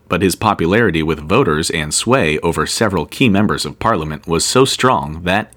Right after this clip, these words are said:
in January of nineteen thirty, President Paul von Hindenburg declared Hitler Chancellor of Germany. Hitler used his powers as Chancellor to further strengthen his Nazi Party's position in Parliament,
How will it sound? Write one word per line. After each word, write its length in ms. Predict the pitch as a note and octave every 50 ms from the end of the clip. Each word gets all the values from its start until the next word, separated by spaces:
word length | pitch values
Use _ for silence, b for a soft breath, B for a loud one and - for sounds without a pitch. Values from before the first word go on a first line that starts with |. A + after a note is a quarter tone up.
| -
in 180 | F#2+ F2+ E2+ E2
January 540 | D#2+ - A2+ A#2+ C3 B2+ A#2+ B2 B2 B2 B2
of 140 | F#2+ E2 E2+
nineteen 500 | D#2 F2+ G#2 G#2 G#2+ - G2+ F#2+ F2 E2+
thirty, 460 | - - - E3 D3 D2 D2 D2+ - - _ _ _ _ -
President 500 | - G#2+ F#2 E2 F#2+ E2+ E2 D#2 - -
Paul 380 | - - G#2+ G#2+ A#2 B2 A#2+ G#2
von 260 | G2 G#2 G2 F#2 E2+
Hindenburg 840 | D#2+ B2 D3+ D3+ A#2+ G2+ F#2 E2+ D2+ D2 D2 D2+ E2+ G#2+ - -
declared 440 | - A2 - - G#2+ G2+ F#2+ F#2+ E2+
Hitler 460 | - D3 C#3+ - B2+ C3+ C#3+ C#3 - _ _ _
Chancellor 640 | - - - D3+ D#3 D3 B2+ - - C#2+ C2+ C#2+ - -
of 160 | G2 F#2+ F#2
Germany. 500 | F2 - G2 G2 F#2+ D#2 D2 C#2+ C2+ - _ _ _ _ _ _ _ _ _ _ _ -
Hitler 360 | - G2+ F#2 - F2+ F2+ E2
used 380 | D#2+ D#2+ D#2+ G2+ B2+ - - -
his 140 | D#2+ C#2+ -
powers 400 | - E2+ D2 C#2+ C#2+ D2+ D2 -
as 140 | C#2+ C#2
Chancellor 500 | - - F2+ D2+ D#2 D#2 - F2+ F#2+ G#2
to 220 | A2+ - - B2+ A#2
further 400 | - - - D3 D#3 D3+ D3+ C#3+
strengthen 480 | - - - - G#2+ A2 G#2+ - A#2
his 240 | A2 G#2+ F#2 E2 D#2+
Nazi 380 | E2+ E2+ F2 G2 G2+ - G2+ F#2+
Party's 400 | - - F#2 F2+ F2 F2 F2 -
position 440 | - F2 D#2+ F#2+ A#2 B2 - D#2 D#2
in 140 | E2 F#2
Parliament, 460 | F#2+ - A#2 A#2+ F2+ D2 C#2 - -